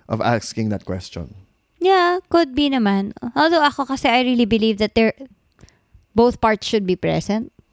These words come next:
Speaker 1: What do you mean?
Speaker 2: Like na parang, I really should be happy with this church. I really should.
Speaker 1: It should have good effect on you.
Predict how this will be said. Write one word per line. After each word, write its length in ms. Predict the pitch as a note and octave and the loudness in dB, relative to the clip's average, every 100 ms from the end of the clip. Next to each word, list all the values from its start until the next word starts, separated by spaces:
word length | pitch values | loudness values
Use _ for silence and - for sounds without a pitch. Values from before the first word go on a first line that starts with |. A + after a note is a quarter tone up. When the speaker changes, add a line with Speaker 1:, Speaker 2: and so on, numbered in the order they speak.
| _ _ | _ _
Speaker 1:
What 100 | A#3+ | -4
do 40 | G#3+ | -2
you 120 | G#3 | 2
mean? 60 | |
Speaker 2:
Like 240 | G3+ G3+ G#3+ | 2 2 0
na 580 | G#3 G3+ G3 F#3+ F#3+ G3 | 2 4 2 2 0 0
parang, 640 | G3+ F#3+ F#3+ F#3 F#3 G3 - _ _ _ _ - | 0 2 2 0 -4 -6 -10 _ _ _ _ 2
I 120 | B3 | 4
really 260 | C#4+ C#4 | 4 2
should 340 | B3+ - E4+ C4 | 2 0 0 0
be 120 | B3 | 0
happy 640 | G3+ F3+ - A3 C4 A#3 _ _ _ _ _ _ | 0 0 -2 -4 -4 -10 _ _ _ _ _ _
with 280 | G3 A3 F3+ | 2 2 4
this 180 | G#3 - | 0 2
church. 380 | F#3+ F3 - - | 0 0 -2 -2
I 120 | F#3+ F#3+ | 0 4
really 400 | G3+ G#3+ G#3+ G3+ | 4 4 2 0
should. 560 | - C4 C4 A3+ G#3 | 2 4 4 2 0
Speaker 1:
It 120 | C#3+ - | 0 2
should 280 | E3 D3+ | 2 2
have 500 | A#2+ C3+ B2 G#2+ G#2 | 2 2 0 -4 -4
good 280 | G#2+ B2 A2 | 0 0 0
effect 340 | G#2 A#2+ A#2 C3+ | -4 -2 -2 -2
on 160 | B2+ | -4
you. 240 | G2 G#2 | -4 -8